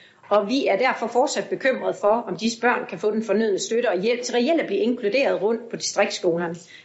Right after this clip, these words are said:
Vi tror simpelthen ikke på, at det er en klog løsning i længden, øh, og vi har ikke den fornødne tid til at få en ordentlig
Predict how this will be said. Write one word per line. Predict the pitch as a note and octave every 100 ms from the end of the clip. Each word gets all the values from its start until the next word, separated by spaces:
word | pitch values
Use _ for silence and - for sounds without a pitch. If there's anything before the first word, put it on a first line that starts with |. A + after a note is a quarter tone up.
| -
Vi | C#4
tror | - D4+
simpelthen | - D#4+ A#3 A#3
ikke | B3 -
på, | B3
at | G3 G3
det |
er | F#3+
en |
klog | A#3+ A3
løsning | F#3+ A#3 - F3+
i |
længden, | F#3 G#3+ - E3+ - - - -
øh, | G3 F#3 F#3
og | G3+
vi |
har | A3 C4
ikke | A3 A#3+
den | G3+
fornødne | G3+ A3+ B3 F#3
tid | - A#3+
til | - G#3
at | - -
få | A3+
en | G3 F#3
ordentlig | A3 A#3+ F3 D#3